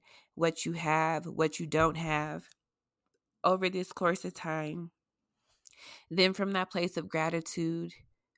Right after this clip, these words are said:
be gracious, be kind, and be mindful of everything that you've overcome.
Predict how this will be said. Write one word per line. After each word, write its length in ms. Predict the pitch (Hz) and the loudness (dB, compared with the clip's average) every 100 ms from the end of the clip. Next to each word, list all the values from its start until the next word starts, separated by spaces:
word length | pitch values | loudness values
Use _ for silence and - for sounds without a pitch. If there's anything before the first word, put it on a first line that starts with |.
| - | -4
be 100 | 208 | -4
gracious, 960 | 175 160 156 160 156 147 143 - - - _ _ _ _ _ | -2 -2 0 -2 -4 -6 -6 -6 -8 -12 _ _ _ _ _
be 100 | 196 | -10
kind, 840 | 175 - - 151 165 180 185 190 - _ _ _ _ _ _ | -8 -8 -2 0 2 0 -2 -4 -8 _ _ _ _ _ _
and 140 | 170 | -4
be 140 | 180 175 | -2 0
mindful 720 | 170 170 190 190 180 175 170 | 2 4 2 0 0 2 0
of 200 | - 160 | -4 -2
everything 460 | 170 190 214 190 180 | 2 2 0 -2 -2
that 220 | 175 - | -2 -2
you've 120 | 175 | 0
overcome. 760 | 165 170 160 180 165 156 180 | 0 0 -4 -4 -6 -6 -10